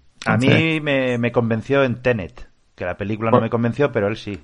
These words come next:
Speaker 1: él sí me
Speaker 2: Sí, en
Speaker 1: convenció.
Speaker 2: Tenet lo hace súper bien, en El Faro también lo hace muy bien,
Speaker 1: En
Speaker 2: ¿eh?
Speaker 1: El Faro, que también, muy buena.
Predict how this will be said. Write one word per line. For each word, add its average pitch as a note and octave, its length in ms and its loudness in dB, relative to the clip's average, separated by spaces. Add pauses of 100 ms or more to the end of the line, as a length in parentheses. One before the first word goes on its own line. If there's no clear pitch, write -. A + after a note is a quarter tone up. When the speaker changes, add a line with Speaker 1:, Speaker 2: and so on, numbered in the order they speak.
(160)
Speaker 1:
él F#2+ 100 -12
sí - 140 -16
me F2 160 -12
Speaker 2:
Sí, - 140 6
en A#2 80 8
Speaker 1:
convenció. G#2+ 60 4
Speaker 2:
Tenet B2+ 240 6
lo C3 140 8
hace A#2+ 160 4
súper A2 320 4
bien, D3 320 6
en C3+ 120 6
El G#2 100 8
Faro B2 340 6
también A2 240 6
lo G2+ 60 8
hace A2+ 140 -2
muy G#2 200 -6
bien, G2+ 200 -6
Speaker 1:
En A#2 60 0
Speaker 2:
¿eh? C3+ 60 2
Speaker 1:
El C#3 60 -2
Faro, A#2 360 4
que F2+ 140 -4
también, G2+ 440 -8 (180)
muy F2+ 160 -12
buena. F#2 320 -10